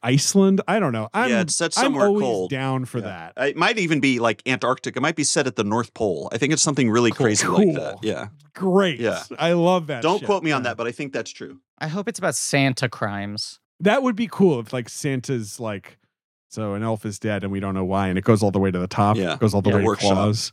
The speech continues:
Speaker 2: Yep.
Speaker 1: <laughs> And he's like, "Stop asking questions.
Speaker 3: Yeah.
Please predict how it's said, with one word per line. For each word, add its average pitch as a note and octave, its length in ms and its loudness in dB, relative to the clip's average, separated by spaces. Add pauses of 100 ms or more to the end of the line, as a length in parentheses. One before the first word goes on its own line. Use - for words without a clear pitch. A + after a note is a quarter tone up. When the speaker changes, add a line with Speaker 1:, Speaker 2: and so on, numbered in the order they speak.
(120)
Speaker 2:
Yep. G#2+ 200 -10 (280)
Speaker 1:
<laughs> - 0 -
And G3 800 2
he's F3 200 0
like, F#3 120 -2
"Stop A#3+ 240 0
asking G#3+ 320 -2
questions. G#3 520 -2 (380)
Speaker 3:
Yeah. D#3 180 -4